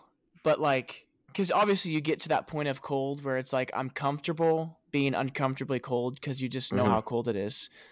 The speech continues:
Speaker 2: Mm-hmm.
Speaker 1: But I had, like, five layers on top, on bottom. Uh, we, we were prepared. We came prepared. I
Speaker 2: Mm-hmm.
Speaker 1: actually was somewhat comfortable, but it is crazy. Like, where I, where I most felt it was I would, like, take my hand out of my pocket,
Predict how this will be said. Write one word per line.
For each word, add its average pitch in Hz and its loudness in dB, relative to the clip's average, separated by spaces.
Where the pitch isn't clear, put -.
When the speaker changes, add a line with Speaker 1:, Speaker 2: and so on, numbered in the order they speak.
Speaker 2:
Mm-hmm. 98 0
Speaker 1:
But 170 4
I 165 6
had, 208 4
like, 202 2
five 143 2
layers 135 0
on 123 -6
top, 131 0
on 117 -6
bottom. 131 0
Uh, 104 0
we, 170 4
we 185 4
were 196 8
prepared. 139 0
We 139 2
came 143 -2
prepared. 117 -4
I 160 6
Speaker 2:
Mm-hmm. 165 8
Speaker 1:
actually 214 2
was 170 2
somewhat 185 2
comfortable, 143 -2
but 156 0
it 160 2
is 202 4
crazy. 156 -2
Like, 127 -4
where 165 4
I, 147 6
where 156 0
I 147 6
most 160 2
felt 156 2
it 123 -2
was 127 -2
I 139 2
would, 139 0
like, 123 -2
take - -6
my 147 -2
hand 143 -2
out 135 2
of 127 -2
my 117 -2
pocket, 123 -2